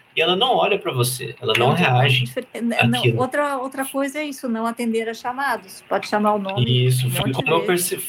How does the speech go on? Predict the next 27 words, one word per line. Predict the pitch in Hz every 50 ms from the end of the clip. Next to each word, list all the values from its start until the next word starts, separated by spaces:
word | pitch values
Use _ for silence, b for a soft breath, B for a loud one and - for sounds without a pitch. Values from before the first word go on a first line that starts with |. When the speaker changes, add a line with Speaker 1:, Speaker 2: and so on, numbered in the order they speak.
| -
Speaker 1:
foi | - - 147
como | - - 165 170 175
eu | 175
comecei | - 185 185 185 185 185 - 196
a | 185
perceber | 185 196 190 190 - - 190 156 147 151 165 165
que | - 170
meu | 175 180 180
sobrinho | 175 - - 185 151 139 143 147 151 156 160 -
podia | - 175 - 170 180
ser | 185 - - 196
autista. | 190 208 214 214 - 208 185 165 139 - - - B B B B B B B
Eu | 131
primeiro | 127 131 123 131 135 131
falei, | - 214 180 156 147
"Olha, | 147 135 127 123 120 123
vocês | 123 - - - - 127 123 117 120
dão | 127 - 113 117 120
uma | 123 139
olhada | 151 147 143 139 139 143 151
se | 151 - 170
ele | 156 156
não | 165 165 165
tem | - 175
problema | 175 - 175 175 165 165 165 165 165
de | 165 175
audição." | 170 175 175 - - - 185 160 135 123 117